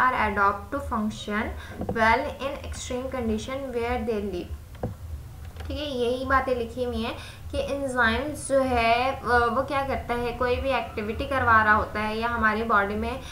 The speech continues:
या जितने भी organism हैं उनमें जो functions हो रहे हैं उसको क्या कर रहा होता है, उसके साथ, अ, correlate कर रहा होता है या मिलकर उसके साथ क्या कर रहा होता है, function, अ, proper function कर रहा होता है।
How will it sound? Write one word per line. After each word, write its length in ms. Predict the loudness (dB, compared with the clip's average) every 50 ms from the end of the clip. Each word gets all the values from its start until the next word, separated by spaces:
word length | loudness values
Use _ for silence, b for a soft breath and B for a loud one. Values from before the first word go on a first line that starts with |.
| B B B B 0
या 140 | 0 2 2
जितने 360 | 0 -2 -4 -2 0 0 0
भी 120 | 2 4
organism 580 | 4 4 4 4 2 0 0 0 0 0 -2 -2
हैं 200 | -2 0 0 0
उनमें 340 | 0 0 0 -2 -2 -2 0
जो 100 | 0 -2
functions 640 | 0 2 2 2 2 0 0 -2 -2 -2 -2 -2
हो 140 | -2 -2 0
रहे 140 | 0 0 0
हैं 80 | 2
उसको 360 | 2 2 0 0 0 -2 -2 0
क्या 160 | 0 0 0
कर 180 | 0 -2 -2
रहा 160 | 2 4 6 6
होता 280 | 6 4 4 0 -2
है, 100 | -4 -2
उसके 220 | -4 -4 -6 -8 -2
साथ, 220 | 2 4 4 4 2 B B B B B B B B 0
अ, 320 | 6 8 8 8 8 10 10
correlate 600 | 10 10 12 10 8 6 6 4 4 2 2 2
कर 180 | 2 4 4
रहा 180 | 6 6 8 6
होता 220 | 6 4 2 0
है 320 | 2 2 2 2 2 2 2
या 120 | 2 0
मिलकर 440 | 0 0 0 0 0 0 2 2 2
उसके 280 | 2 2 0 -2 -4 -2
साथ 320 | 0 2 2 2 0 0
क्या 140 | -2 -4 -2
कर 160 | -2 -2 0
रहा 180 | 4 4 6 6
होता 260 | 4 4 2 0 -2
है, 100 | -2 -2
function, 420 | 0 0 0 0 -2 -2 -4 -4 -6 -8 B B B B B 0
अ, 420 | 4 6 8 10 10 10 10 10 8 6 2 -6 -8 -8 -8 -10 -10 -10 -6 -6 0
proper 360 | 8 8 10 10 10 6 4
function 520 | 6 4 4 4 2 2 0 -2 -2 0
कर 160 | 0 0 2
रहा 140 | 2 2 2
होता 260 | 2 0 -2 -2 -2
है। 300 | -2 -2 -4 -6 -10 -12